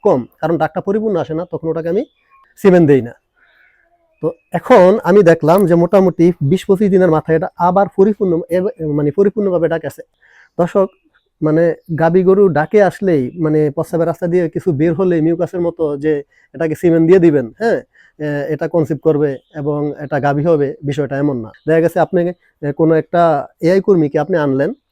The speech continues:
টাকা দিলেন, সাধারণত টাকা দেন আর না দেন, হ্যাঁ, যদি ভালো কোনো এআই কর্মী হয়, সে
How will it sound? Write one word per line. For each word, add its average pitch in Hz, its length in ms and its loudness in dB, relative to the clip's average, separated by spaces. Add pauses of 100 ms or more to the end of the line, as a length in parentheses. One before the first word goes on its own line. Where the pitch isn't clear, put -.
(140)
টাকা 180 220 0
দিলেন, 143 300 -2 (440)
সাধারণত 170 260 -2
টাকা 185 280 -2
দেন 196 200 -2
আর 214 80 -2
না 196 160 -2
দেন, 135 180 -6 (180)
হ্যাঁ, 196 180 -8
যদি 165 180 0
ভালো 143 300 -2
কোনো 185 200 -4
এআই 196 140 -2
কর্মী 180 260 -2
হয়, 151 180 -8 (300)
সে 175 340 -4